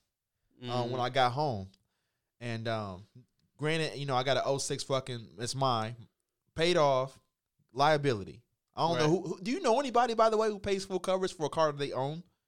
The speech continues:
Speaker 1: Anybody?
Speaker 2: Um, I was gonna say, I, I, well, I pay full coverage on the bike, but that's just because full coverage on a bike's, like, thirty
Speaker 1: I was gonna say it's
Speaker 2: bucks.
Speaker 1: probably not that expensive,
Speaker 2: 'Cause
Speaker 1: huh?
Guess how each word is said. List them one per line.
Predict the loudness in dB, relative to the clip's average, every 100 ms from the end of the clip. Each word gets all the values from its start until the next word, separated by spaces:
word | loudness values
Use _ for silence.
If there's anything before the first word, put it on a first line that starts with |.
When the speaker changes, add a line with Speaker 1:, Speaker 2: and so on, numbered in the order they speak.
| _ -20 -20 _ -2
Speaker 1:
Anybody? | 2 6 8 8
Speaker 2:
Um, | 6 4 0 -4 -10 -16 _ _ _
I | -4
was | -2
gonna | -2
say, | -4 -4
I, | 0 0 0 -6 _ -14
I, | -4 -4 -4 -12 _ _ _ 0
well, | 6 6 6 2 _ _ _ _ _ _ _ -8
I | -4
pay | 0 0
full | -2 -4
coverage | -2 -2 -2
on | -6
the | -4
bike, | 0 0 -2 -6
but | -8 -4
that's | -6 -6
just | -10 -12
because | -14 -10 -6 -4 -2 -4 -8 -12 -18 _ _ _
full | -6 -2
coverage | 0 0 -2 -4
on | -4
a |
bike's, | -2 -4 -4 -8
like, | -12
thirty | -4 -2
Speaker 1:
I |
was | 0
gonna | 0 0
say | 2 0
it's | 0
Speaker 2:
bucks. |
Speaker 1:
probably | -2 0
not | -2 -6
that | -8
expensive, | -10 -6 0 2
Speaker 2:
'Cause | 0
Speaker 1:
huh? | -6